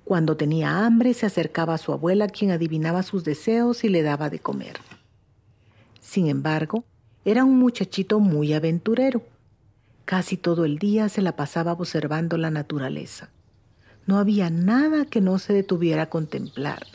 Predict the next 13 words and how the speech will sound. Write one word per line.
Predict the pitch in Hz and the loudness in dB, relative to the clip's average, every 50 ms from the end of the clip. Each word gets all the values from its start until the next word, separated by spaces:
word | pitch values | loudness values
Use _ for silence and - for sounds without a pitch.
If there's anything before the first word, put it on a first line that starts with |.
| - - - - - - - - - - - | -20 -20 -20 -20 -20 -20 -20 -20 -20 -20 -14
Flores, | - - 151 147 160 165 170 165 160 156 151 151 147 - - - - - | -8 -6 -2 0 0 2 2 0 0 -2 -6 -8 -12 -16 -20 -20 -16 -10
árboles, | - 143 160 180 196 196 190 - 165 156 151 156 151 - - | -6 -4 -2 -2 0 -2 -4 -4 -6 -8 -8 -8 -10 -12 -14
pájaros, | - - - 190 180 190 185 - - 175 165 - - 156 - - - - - | -16 -10 -6 -4 -2 -2 -4 -4 -6 -8 -8 -8 -10 -12 -12 -14 -18 -18 -10
piedras, | - 208 214 208 208 208 196 180 180 156 151 156 - - - | -4 0 0 2 2 2 0 -2 -4 -8 -10 -12 -14 -14 -10
abejas, | - - 131 - - 208 220 220 190 - - 170 139 147 - - - - - - - - - _ - | -8 -8 -6 -2 0 2 2 2 0 -2 -6 -10 -10 -10 -12 -16 -20 -20 -20 -20 -20 -20 -20 _ -2
nubes. | - 202 214 233 240 233 185 160 - - - - - - - - - - _ - - - _ - - _ - - - - - _ _ _ - - - - - - | 2 2 4 4 4 4 2 0 -4 -10 -12 -16 -18 -20 -20 -20 -20 -20 _ -20 -20 -20 _ -20 -20 _ -20 -20 -20 -20 -20 _ _ _ -20 -20 -20 -20 -12 -4
Poco | - 226 208 - - | -2 -2 -2 0 -2
a | 240 233 - | -4 -2 0
poco | - 175 160 160 - 196 | 0 0 0 0 -2 -4
se | 190 - - 160 | -4 -4 -4 -4
iba | 147 143 143 143 | -4 -2 -4 -4
más | 143 143 139 - - | -4 -4 -6 -8 -10
lejos. | 139 131 135 - - - - - - - | -12 -12 -12 -14 -16 -20 -18 -18 -18 -18